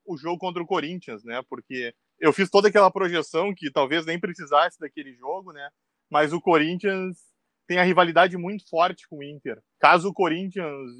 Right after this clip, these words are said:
eh, o Corinthians tá em nono, é, como tem muita vaga pra Libertadores, é capaz de até ele entrar, né? Ele até luta hoje, por mais louco que pareça, ele lu-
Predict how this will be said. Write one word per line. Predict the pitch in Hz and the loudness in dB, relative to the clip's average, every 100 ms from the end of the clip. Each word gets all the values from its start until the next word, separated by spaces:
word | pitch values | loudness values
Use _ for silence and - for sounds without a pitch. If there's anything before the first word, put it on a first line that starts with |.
| 135 - | _ -6
eh, | 143 131 127 123 _ - | -4 -2 -4 -8 _ -12
o | - | -2
Corinthians | 160 165 175 | 0 0 -2
tá | 180 | -4
em | 156 | -2
nono, | 143 175 185 | 2 2 2
é, | 127 120 - _ _ | 0 -2 -6 _ _
como | 160 165 | -4 0
tem | 170 151 | 0 0
muita | 165 226 196 143 | 2 2 4 6
vaga | 147 170 | 6 4
pra | 160 | 0
Libertadores, | 139 143 143 135 135 165 | 0 -2 -2 -2 -4 -4
é | 139 | -4
capaz | 143 151 156 | -2 0 0
de | 160 | 0
até | 160 175 | 0 0
ele | 180 | -2
entrar, | 151 143 147 185 | -4 -2 0 0
né? | 165 147 - _ _ - | -4 -12 -14 _ _ -12
Ele | 127 | -6
até | 127 160 | -2 0
luta | 165 180 190 | 0 0 0
hoje, | 151 170 160 131 120 123 127 | 0 0 -4 -8 -12 -14 -12
por | 143 131 | -4 0
mais | 147 | 2
louco | 151 160 - | 2 0 2
que | |
pareça, | 147 127 147 - | 2 4 2 0
ele | 131 135 | -6 -6
lu- | 143 | -10